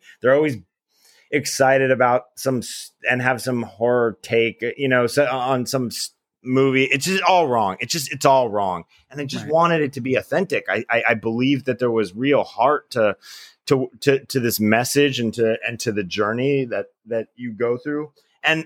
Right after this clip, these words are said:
Speaker 1: and as I started to pull on that, what I, what I came to realize is that this is totally true about us. This was our experience, but our experience is completely relatable. Like, you know, when I watch Whiplash, I was never a jazz drummer,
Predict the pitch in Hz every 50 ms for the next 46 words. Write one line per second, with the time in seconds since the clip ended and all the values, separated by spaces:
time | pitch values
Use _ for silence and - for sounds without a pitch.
0 | - - 143 156 165 175 175 147 175 165 156 - - 175 165 160 156 139 135 117
1 | - - - 180 190 190 160 135 120 110 107 107 107 110 117 117 113 113 110 107
2 | 117 117 110 107 104 - - - 139 143 135 123 120 113 117 131 131 123 117 107
3 | 104 104 98 90 - 98 87 - 107 101 101 98 - _ 120 156 156 147 156 -
4 | - 180 185 160 147 147 120 - - - - 143 147 143 131 101 104 98 95 98
5 | 113 113 95 - - - 107 - 117 107 104 107 107 101 87 - - - 110 107
6 | 107 98 87 80 76 - - - _ _ _ _ _ _ _ _ _ _ - 117
7 | 107 - 143 151 143 139 139 - - - _ _ _ _ _ - 127 131 147 165
8 | 160 143 117 - - - 113 110 107 104 101 98 98 98 - - 98 92 - -
9 | 117 104 - - 127 127 110 110 104 98 98 101 104 113 117 98 80 85 82 87
10 | 87 85 - - - - 123 117 113 107 101 101 - 113 110 113 113 113 113 110
11 | 110 101 95 - - - - 98 104 - _ 90 82 80 80 82 87 98 104 -
12 | - - - - 120 127 127 131 120 113 113 110 107 123 120 95 113 131 131 120
13 | 120 110 101 95 87 107 107 113 127 127 107 92 104 104 95 90 90 85 85 -